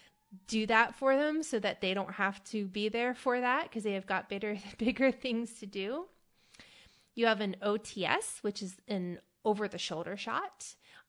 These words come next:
Um, this is when the camera's positioned, like, right over your shoulder. You see this, you do see this a lot, unless you're watching, like, a Coen Brothers. They don't really like to do this. Some directors do and some directors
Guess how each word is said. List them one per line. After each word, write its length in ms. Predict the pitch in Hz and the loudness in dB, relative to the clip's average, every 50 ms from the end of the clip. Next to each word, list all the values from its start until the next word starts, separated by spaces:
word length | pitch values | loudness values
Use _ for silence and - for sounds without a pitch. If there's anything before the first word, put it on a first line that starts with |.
| _ | _
Um, 360 | - 202 196 190 185 180 190 190 | 2 2 2 2 0 -2 -2 0
this 220 | - 226 220 220 | 2 2 2 0
is 180 | 220 208 196 196 | -4 -6 -6 -8
when 640 | 185 196 196 190 190 190 190 190 190 190 196 - - | -6 -4 -2 0 0 0 0 -2 -2 -2 -4 -4 -6
the 80 | 196 190 | -6 -8
camera's 320 | - - 190 180 185 185 | -8 -8 -8 -6 -6 -8
positioned, 600 | - - 208 190 180 - - - 196 185 185 180 190 | -8 -8 -8 -8 -8 -10 -10 -8 -8 -8 -8 -6 -6
like, 200 | 190 165 160 165 190 180 | -6 -6 -8 -10 -8 -4
right 240 | 196 208 214 214 214 | -2 0 0 0 0
over 280 | 220 208 185 196 196 185 | -2 -4 -2 -2 -4 -4
your 160 | 180 185 180 | -4 -6 -6
shoulder. 600 | - - 185 180 180 180 180 180 180 180 180 180 - - - _ _ | -4 -2 -2 0 0 0 2 2 2 0 -2 -4 -8 -16 -20 _ _
You 100 | - 202 | -8 -6
see 240 | 202 202 - 214 202 | -6 -6 -4 -4 -4
this, 540 | 196 208 190 196 190 190 - - - - - - - - | -2 0 -2 -2 -2 -4 -10 -12 -12 -16 -18 -20 -20 -14
you 160 | 254 254 247 | -10 -8 -8
do 160 | 202 233 254 240 | -6 -6 -6 -6
see 160 | - - - | -6 -6 -4
this 200 | - 247 233 - | -4 -4 -4 -4
a 80 | 175 | -8
lot, 680 | 147 - 143 160 160 180 208 240 285 294 - - - - - - | -10 -10 -10 -4 0 2 2 2 2 0 -4 -8 -12 -12 -14 -8
unless 380 | - 202 196 196 196 196 196 196 | -6 -4 -2 0 -2 -2 -2 -2
you're 100 | 202 196 | -4 -4
watching, 380 | 180 175 180 180 - - 185 180 | -2 -2 -2 -2 -4 -6 -6 -4
like, 160 | 175 175 165 | -6 -6 -6
a 60 | 147 | -10
Coen 340 | - - - 175 180 196 202 | -10 -10 -8 -8 -6 -6 -6
Brothers. 320 | 220 214 220 233 247 233 | -6 -6 -6 -6 -6 -8
They 100 | - 190 | -8 -8
don't 200 | 185 196 196 - | -8 -8 -8 -8
really 180 | - 196 196 190 | -8 -6 -6 -6
like 220 | 185 185 185 185 | -6 -8 -10 -10
to 100 | - 185 | -12 -12
do 160 | 175 185 180 | -10 -8 -8
this. 220 | 180 202 240 262 - | -6 -6 -6 -6 -8
Some 320 | - - - 196 190 196 | -8 -6 -4 -4 -2 -2
directors 480 | 196 202 185 185 185 - 185 175 180 - | -2 -2 -4 -4 -4 -6 -8 -8 -8 -8
do 220 | - 269 285 302 | -6 -4 -4 -4
and 120 | 302 277 262 | -4 -4 -6
some 240 | - 220 214 202 | -6 -6 -6 -6
directors 400 | 190 - 196 196 196 - 190 170 | -6 -6 -6 -8 -6 -8 -10 -10